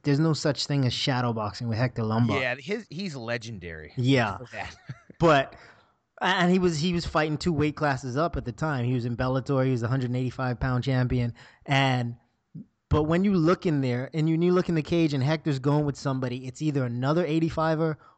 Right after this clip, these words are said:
Speaker 1: or Masvidal, <laughs> you know? And, and, and George, he's, he's that good, man. He's, he's always in there, and he will mix it. He's mixing it up with Hector Lombard. I'm not talking about, like,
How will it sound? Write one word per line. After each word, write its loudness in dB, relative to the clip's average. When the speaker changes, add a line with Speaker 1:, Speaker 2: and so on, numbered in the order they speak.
Speaker 1:
or -4
Masvidal, -4
<laughs> -4
you 2
know? 2
And, -2
and, -2
and -2
George, 2
he's, -6
he's -8
that -6
good, 0
man. -2
He's, 2
he's 0
always 4
in 2
there, 0
and -2
he 2
will 4
mix -2
it. -2
He's 2
mixing 0
it 0
up 0
with 0
Hector -2
Lombard. -2
I'm -2
not 0
talking 0
about, -4
like, -10